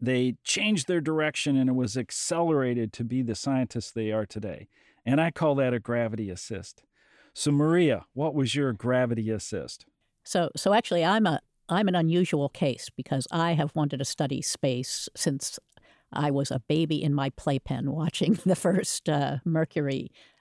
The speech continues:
Speaker 2: uh, Mercury rocket. So th-, so that could be it, deciding to study space. But deciding to study planetary,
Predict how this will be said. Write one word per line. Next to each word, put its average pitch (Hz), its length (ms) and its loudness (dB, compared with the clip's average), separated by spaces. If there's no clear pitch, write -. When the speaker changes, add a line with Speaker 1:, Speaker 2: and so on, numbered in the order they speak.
Speaker 2:
uh, 135 480 -4
Mercury 147 440 0
rocket. 135 440 -4
So 135 220 -2
th-, 151 120 -8
so - 160 -2
that 185 220 2
could 202 200 0
be 156 180 2
it, 147 180 0
deciding 143 420 0
to 143 100 -2
study 127 300 -2
space. - 400 -6
But - 220 -4
deciding 196 460 -2
to 156 100 -6
study 151 480 0
planetary, 151 800 -2